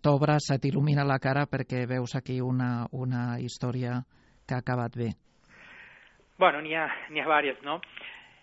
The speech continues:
Speaker 2: Hi ha alguna noia, per exemple, que vaig portar en tema de terminació de l'edat, que, que va tornar a entrar en un centre i arrel de tornar a entrar en el centre, doncs, bueno,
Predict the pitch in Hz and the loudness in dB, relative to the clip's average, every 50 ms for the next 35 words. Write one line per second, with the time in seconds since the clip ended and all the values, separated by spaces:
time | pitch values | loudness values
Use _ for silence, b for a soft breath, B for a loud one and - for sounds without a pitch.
0 | B B _ 160 156 151 156 143 165 160 160 156 156 160 170 160 156 160 156 151 | B B _ 0 0 2 2 2 0 -2 -2 0 2 2 2 2 2 2 2 2
1 | 147 - - 151 151 151 147 - 160 151 151 160 151 151 151 147 151 151 - - | 2 2 2 2 2 2 2 0 -4 -2 0 0 0 2 2 0 0 -2 -4 -6
2 | 165 147 - 160 156 151 143 - 160 147 156 151 156 151 156 147 151 151 151 156 | -10 -6 -2 0 -2 0 -2 -2 -2 0 0 0 0 0 0 -2 -2 -4 -6 -6
3 | 143 - - 156 143 143 139 139 139 147 151 143 135 - - B B B B B | -6 -6 -6 -4 -2 0 2 4 6 6 6 6 6 2 -4 B B B B B
4 | B B B B B _ _ _ - 160 147 139 135 131 131 127 127 127 127 131 | B B B B B _ _ _ 2 4 6 6 6 4 4 2 0 -2 -4 -6
5 | - - - 143 135 147 151 - 160 156 147 151 151 151 143 143 135 151 147 147 | -8 -8 -6 -2 0 0 0 0 -2 -2 0 2 2 2 2 0 0 0 0 0
6 | 151 151 151 - - 175 165 165 - 175 170 170 180 196 - B B B B B | 0 -4 -8 -2 2 2 2 2 2 2 2 4 2 2 -2 B B B B B
7 | B B - - 151 151 151 147 143 143 143 143 139 139 135 135 139 139 131 135 | B B -14 -12 -10 -8 -6 -6 -6 -6 -6 -6 -6 -6 -6 -4 -4 -4 -2 -2
8 | 143 143 147 147 - 156 143 147 147 147 147 143 139 - 151 147 147 143 - - | -2 -2 -2 -2 -4 -4 -4 -2 -2 -2 -2 -2 -2 -2 -4 -2 -2 -4 -6 -8
9 | 156 143 - 147 151 147 156 151 147 143 131 131 143 135 143 151 135 | -10 -8 -6 -6 -4 -2 -2 -4 -4 -6 -8 -8 -6 -6 -6 -6 -8